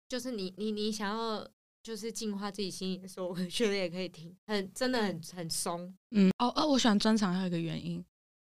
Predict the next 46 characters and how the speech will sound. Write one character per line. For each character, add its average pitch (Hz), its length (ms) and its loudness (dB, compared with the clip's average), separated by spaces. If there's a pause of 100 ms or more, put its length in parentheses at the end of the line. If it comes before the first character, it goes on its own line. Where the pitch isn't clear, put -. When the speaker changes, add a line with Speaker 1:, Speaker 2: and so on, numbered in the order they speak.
(160)
Speaker 2:
因 254 120 4
为 285 80 8
他 269 160 4
们 214 640 4
比 190 80 -2
如 190 80 2
说 208 500 4
像 220 220 2
宇 180 120 0
宙 202 220 4
人 170 240 0
啊、 170 200 -2
落 190 280 2
日 190 160 0
啊， 165 280 0
他 185 80 2
们 196 140 2
以 165 140 -6
前 160 380 -4 (800)
还 185 120 4
没 202 140 8
有 180 360 2
这 233 140 6
么 185 140 6
红、 165 320 0
这 196 80 0
么 190 100 2
多 175 220 0
人 160 100 0
的 147 80 -4
时 170 100 -2
候， 185 80 2
他 190 120 2
们 185 240 2 (540)
专 202 220 6
场 196 220 2
结 170 160 2
束 202 160 2
都 180 140 0
会 190 140 2
在 185 160 2
外 175 140 2
面 175 180 0
跟 170 180 -4
大 175 80 0
家 160 300 0